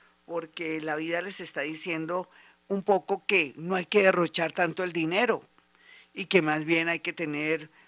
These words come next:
mucho método para utilizarlo y que también mucha gente no merece ser apoyada ni querida por usted porque a la vuelta de la esquina están hablando mal de usted o lo quieren o la quieren por interés. "Oh, eso sí no me gusta, Escorpión".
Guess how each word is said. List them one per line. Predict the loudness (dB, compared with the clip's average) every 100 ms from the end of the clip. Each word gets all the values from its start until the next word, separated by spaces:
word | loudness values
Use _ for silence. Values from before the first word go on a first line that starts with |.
| _ _
mucho | -2 0 0
método | 0 -2 0 2 2 2
para | -4 -4
utilizarlo | -6 -8 -8 -6 0 0 -2 -10 -12
y | -12
que | -8 -6
también | -6 -4 -4 -4
mucha | -4 -2 -4
gente | -4 -2
no | -2 -2
merece | -2 0 0 -2
ser | -4 -2
apoyada | -2 -2 -2 0 0
ni | -2 -6
querida | -4 -2 -2 -2
por | -6
usted | -8 -6 -6 -6 -10 _ _ -20 _ _
porque | -4 0 2
a |
la | 4 4
vuelta | 2 2 0
de |
la | 0
esquina | -6 -6 -6 -6
están | -6 -4
hablando | -4 -2 -2 -2 -2
mal | -4 -4
de | -8
usted | -8 -4 -4 -6 _ -20 _
o | 8 8
lo | 8 4
quieren | 4 2 2 0 2
o | 2
la | 2
quieren | 0 0 2 0
por | -2 -4 -2
interés. | -6 -6 -4 -4 -6 -8
"Oh, | -4 -2 0 -2
eso | -4 -8
sí | -8 -6
no | -4
me | -4
gusta, | -2 -2 -2 -4
Escorpión". | -4 -6 0 -2